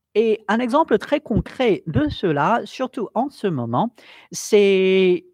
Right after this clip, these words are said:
le contact que nous gardons les uns avec les autres pendant ce confinement. Je cherche, dans la mesure du possible, de rester en contact avec tout le monde. Alors, si je ne vous ai pas déjà contacté par téléphone,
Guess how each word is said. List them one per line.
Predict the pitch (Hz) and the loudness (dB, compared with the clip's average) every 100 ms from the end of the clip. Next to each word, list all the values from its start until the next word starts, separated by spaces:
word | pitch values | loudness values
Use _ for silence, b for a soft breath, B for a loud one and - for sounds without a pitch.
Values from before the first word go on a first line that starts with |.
| _ _ | _ _
le | 180 | -2
contact | 202 254 254 277 302 - | -2 -2 -4 -4 -6 -8
que | - | -6
nous | 220 190 | -4 -4
gardons | 175 180 175 226 | -4 -4 -4 -4
les | 262 185 | -4 -4
uns | 208 | -4
avec | 226 185 | -6 -6
les | 170 151 | -6 -8
autres | 214 - | -8 -8
pendant | - 170 170 | -8 -8 -8
ce | 165 | -14
confinement. | - 160 - 135 127 123 _ _ _ _ _ _ _ _ _ b b b b b b | -12 -12 -10 -12 -12 -16 _ _ _ _ _ _ _ _ _ b b b b b b
Je | 135 147 | -2 0
cherche, | 233 - 226 277 294 - - 302 294 | 0 0 -2 -2 -8 -12 -6 -4 -6
dans | 160 190 | -4 -4
la | 202 | -2
mesure | 208 240 233 | -4 -2 -2
du | 196 | -4
possible, | 190 190 - 240 262 262 | -4 -6 -6 -8 -6 -4
de | 180 | -4
rester | 170 214 - - - _ _ _ _ _ | -4 -4 -6 -8 -8 _ _ _ _ _
en | 175 | -2
contact | 180 233 214 214 - | -2 -6 -4 -6 -2
avec | 160 156 160 - _ | 0 0 -6 -18 _
tout | 214 | -4
le | 190 | -2
monde. | 170 123 - _ _ _ _ _ | -2 -4 -8 _ _ _ _ _
Alors, | 143 - | -6 -6
si | 175 - 294 294 | -16 -6 -2 0
je | |
ne | 262 | 0
vous | 226 208 | 0 2
ai | 190 | 0
pas | 180 _ 240 240 | 0 _ -4 -2
déjà | 214 185 | -2 -4
contacté | - 196 175 _ 190 | -4 -6 -8 _ -6
par | 185 139 - | -4 -10 -8
téléphone, | - 165 147 - 160 196 285 262 | -6 -4 -4 -4 -4 -2 -2 -6